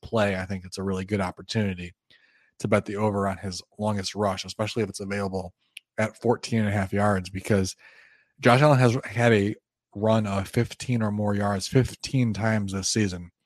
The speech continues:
Ten of those were designed runs. He's gone over fifteen yards on a designed run in seven of his eight games. Five of those were scrambles, and he's had a scramble of fifteen or more yards in four of his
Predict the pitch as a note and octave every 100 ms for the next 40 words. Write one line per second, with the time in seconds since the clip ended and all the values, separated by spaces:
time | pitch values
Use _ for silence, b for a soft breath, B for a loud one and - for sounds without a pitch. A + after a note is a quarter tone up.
0 | _ b b b b b _ - D#3+ E3+
1 | D#3+ C#3 C3+ A2+ G#2 G2+ G#2+ A2 G2 F#2+
2 | F2 F2 F#2+ - G#2 A2 G#2 A#2+ A#2 G2+
3 | A#2+ A#2 A#2+ - A2+ - A2+ G#2+ G#2 G2+
4 | G2 F#2+ F#2+ G2 G2 G2 F#2+ G2+ G2 F#2+
5 | F#2+ F#2 - - G#2+ G#2 G#2 G2 G2+ F#2
6 | F#2+ G2 - G#2+ F#2+ F2+ F#2+ - _ _
7 | b b b - B2+ D3 C3+ C3+ A2+ A2
8 | - - - C3+ A#2+ G#2 F2 F#2 F#2+ G2+
9 | G2+ A#2 G#2+ G2 - B2+ B2+ A#2 G#2+ G2+
10 | F#2+ - G#2 - G#2 G2 F#2+ F#2+ F#2 F#2+
11 | F#2+ F2+ - - G#2+ G#2 F#2+ F#2 G2